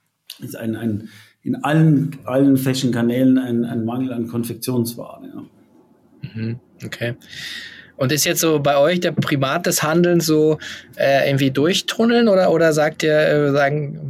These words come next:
Speaker 2: was ja auch einige machen, so, also im Englischen ist counterintuitive, also, äh, entgegen irgendwie der, der, der Intuition, äh, vielleicht auch in Investitionsmodus gezielt zu schalten in bestimmten Segmenten?
Speaker 1: Also was wir jetzt schon,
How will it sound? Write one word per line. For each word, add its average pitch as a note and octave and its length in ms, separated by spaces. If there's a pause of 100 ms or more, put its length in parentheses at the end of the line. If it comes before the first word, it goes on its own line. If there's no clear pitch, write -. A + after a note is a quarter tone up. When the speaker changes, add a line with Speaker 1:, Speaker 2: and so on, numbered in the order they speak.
(140)
Speaker 2:
was C#3 200
ja C3+ 80
auch C3+ 140
einige C#3 360
machen, C3+ 420
so, C3 280
also B2+ 180 (340)
im B2 80
Englischen B2+ 420
ist - 260
counterintuitive, C#3+ 1200 (400)
also, A#2+ 440
äh, - 300
entgegen C3 420
irgendwie B2 540
der, A#2+ 280
der, A#2+ 400
der A#2+ 200
Intuition, B2+ 1040
äh, C3+ 120
vielleicht A#2+ 320
auch A#2+ 100
in B2+ 120
Investitionsmodus C#3+ 960
gezielt F3 340
zu - 140
schalten E3+ 340
in D#3+ 60
bestimmten D#3+ 340
Segmenten? E3+ 460 (560)
Speaker 1:
Also C3 220
was C#3+ 160
wir C#3+ 80
jetzt A#2+ 180
schon, D3 340